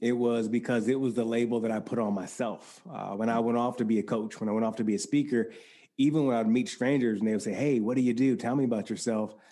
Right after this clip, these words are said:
I was like, "Hey, I'm a coach, I'm a speaker, and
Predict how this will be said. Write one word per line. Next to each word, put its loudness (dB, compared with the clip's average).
I -2
was -2
like, 0
"Hey, 2
I'm 2
a 0
coach, -2
I'm 2
a 2
speaker, 2
and 0